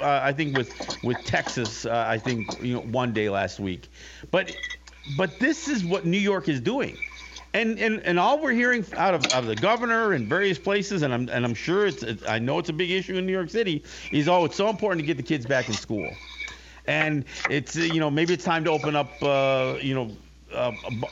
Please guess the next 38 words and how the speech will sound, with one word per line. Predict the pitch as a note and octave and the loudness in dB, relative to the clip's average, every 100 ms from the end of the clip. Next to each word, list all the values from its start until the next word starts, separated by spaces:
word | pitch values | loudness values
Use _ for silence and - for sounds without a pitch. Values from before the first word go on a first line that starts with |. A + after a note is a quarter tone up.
| B2 | 0
bowling | F3 E3 C#3 | 2 2 2
alleys | A#2+ A2+ A2 A2+ | 0 0 0 -2
and | A2 | -2
pool | F#3+ E3+ C3+ | 2 4 4
halls | B2+ A2 G#2+ G2 | 4 4 2 0
and | B2 | 2
movie | E3+ E3 C3+ | 2 2 0
theaters | A#2 A#2 G2+ G2+ F#2+ | 2 0 2 0 -2
and, | A#2+ | -2
and | C3 C#3+ | 0 0
all | D#3 | 0
this | D#3 | 0
stuff. | D3+ D#3 - - - - - - - - - - - - - - | 0 -2 -4 -16 -16 -18 -20 -20 -20 -20 -18 -12 -12 -8 -10 -2
And | E3 F3+ | 0 2
look, | G3+ E3+ - | 2 0 0
everybody | G3 B3 C4 | 0 2 2
can | G#3+ G#3 | 4 4
have | G#3+ | 4
their | F#3 F3+ | 4 4
own | F3 F3 E3+ E3 - - | 4 4 2 -2 -6 -4
judgments | A2+ D#3 D3+ B2+ B2+ B2+ | 2 2 2 0 0 0
about | G#2+ A#2+ A#2+ A#2 - - - - - - | 2 4 4 0 -6 -8 -10 -18 -16 -6
what, | C#3+ C#3+ - | -2 0 0
how | B2+ D3+ D3 | 2 4 4
effective | B2+ D3 C#3 B2+ A#2+ | 2 0 0 0 0
any | A#2+ | 0
of | A2 | 2
that | G#2+ G2+ | 2 0
is. | F#2 D2 - - - - - | 0 -4 -8 -12 -16 -18 -10
But, | G2+ C#3+ D3+ | -4 -4 0
you | G#3+ | 0
know, | F#3 | 0
look, | D#3+ - D3 D3+ - C3 C3+ | 0 -4 0 0 -2 -4 -2
the | C#3 | -2
three | - A3 G#3 | 0 0 2
states | G#3+ G3 G3 - C#3+ | 2 0 0 -10 -2
that | D3 D3+ | 2 4
are, | C#3+ C3+ | 4 2